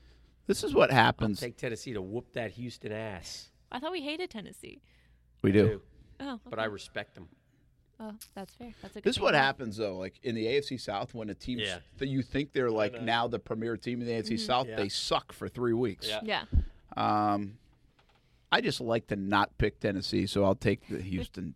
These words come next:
Speaker 1: Texans,
Speaker 2: that.
Speaker 1: even though Tex-, Titans are one of the best football teams in the N F L right now.
Speaker 2: If I were in the playoffs,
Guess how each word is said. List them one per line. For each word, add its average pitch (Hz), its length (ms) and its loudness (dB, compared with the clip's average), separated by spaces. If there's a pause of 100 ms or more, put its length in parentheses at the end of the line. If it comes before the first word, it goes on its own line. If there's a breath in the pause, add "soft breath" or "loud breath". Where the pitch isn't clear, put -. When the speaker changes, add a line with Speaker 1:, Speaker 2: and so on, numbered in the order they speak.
Speaker 1:
Texans, - 460 -4
Speaker 2:
that. 110 80 0
Speaker 1:
even 95 260 0
though 92 300 0 (380 soft breath)
Tex-, - 280 0
Titans 349 400 4
are 127 40 6
one 151 120 8
of 123 80 6
the 113 80 8
best - 120 6
football 147 220 4
teams 147 220 2
in 113 80 0
the 120 60 6
N 127 100 6
F - 140 0
L 185 140 12
right 80 260 0
now. - 220 -8 (200)
Speaker 2:
If 143 200 -4
I 156 160 -2
were 202 200 -6
in 160 100 -6
the 143 60 -6
playoffs, 110 920 -8